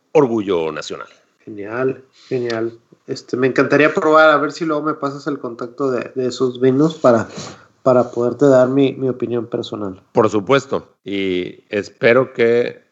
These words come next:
Speaker 1: no tengas, <laughs> no te sientas muy defraudado con los sabores, como yo,
Speaker 2: <laughs>
Speaker 1: como yo me sentí. Claro, porque estás acostumbrado a ciertas uvas, a ciertos vinos, sobre todo en mi caso de Sudamérica,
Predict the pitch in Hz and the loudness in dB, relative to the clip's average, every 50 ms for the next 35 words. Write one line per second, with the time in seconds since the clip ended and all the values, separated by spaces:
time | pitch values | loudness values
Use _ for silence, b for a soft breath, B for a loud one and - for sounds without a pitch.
0 | _ _ - 101 104 107 110 110 110 - - 117 107 135 127 - - 127 104 - | _ _ -12 -8 -6 0 0 0 0 2 0 0 2 2 0 -2 -2 -6 -8 -8
1 | - - - 127 - - - - - - _ - - - - - - - - - | -8 -6 -6 -4 -2 0 -2 -2 -2 -6 _ -20 -20 -20 -20 -20 -20 -14 -4 0
2 | 123 131 113 - 120 104 139 131 113 131 117 123 135 135 127 120 - - 117 101 | 0 0 2 0 2 2 2 2 4 2 2 2 2 4 4 2 0 2 0 0
3 | 101 107 117 120 120 127 123 - 110 101 98 98 - - 92 90 92 110 120 117 | 2 2 2 2 2 0 -2 -4 -6 -6 -6 -6 -6 -4 -6 -4 0 0 0 0
4 | 101 113 135 - - _ _ _ - 104 98 90 92 92 95 107 110 107 101 98 | 0 -2 -6 -8 -18 _ _ _ -18 -16 -10 -10 -8 0 2 2 4 4 2 -2
5 | 95 _ _ _ _ - 98 98 98 104 110 117 113 104 - 87 85 87 - 107 | -4 _ _ _ _ -16 -16 -14 -10 -8 -4 -4 -4 -4 -4 -6 -6 -2 0 0
6 | 104 120 - b b b b b b - 185 175 143 117 113 110 107 101 - 135 | 0 0 -2 b b b b b b 0 2 2 2 0 0 -4 -4 -4 -4 -4
7 | 139 156 135 120 - - 113 110 117 120 120 127 131 147 139 - _ _ _ _ | -4 -4 -6 -6 -6 -6 -2 0 2 2 2 2 0 -2 -4 -10 _ _ _ _
8 | _ - 92 92 - - 117 117 113 127 117 - 131 131 117 110 113 107 - 95 | _ -14 -14 -10 -4 -2 -2 0 0 0 -2 0 -2 -2 -2 -2 -4 -4 -4 -6
9 | 87 - 110 104 101 - 117 107 104 98 120 117 107 98 95 92 95 - - - | -6 -2 -2 -2 -2 -2 -4 -6 -4 -2 -4 -2 -2 -2 -4 -6 -6 -10 -14 -20
10 | _ - - 98 85 82 - - 104 104 104 98 92 90 - 107 101 92 110 104 | _ -8 -4 -2 -2 -2 0 0 2 2 2 2 0 0 2 0 0 2 0 0
11 | 92 92 90 85 - 110 101 92 101 110 110 101 90 - - 98 98 | 0 -2 -4 -4 -2 2 2 4 4 4 4 2 2 0 -2 -4 -6